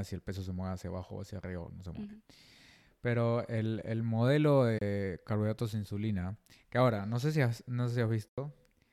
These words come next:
Speaker 1: antes de decir esto, Ludwig respondió a este,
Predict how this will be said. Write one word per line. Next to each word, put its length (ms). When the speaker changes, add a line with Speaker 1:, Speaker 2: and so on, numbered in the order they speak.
Speaker 1:
antes 280
de 180
decir 260
esto, 380
Ludwig 400
respondió 540
a 60
este, 420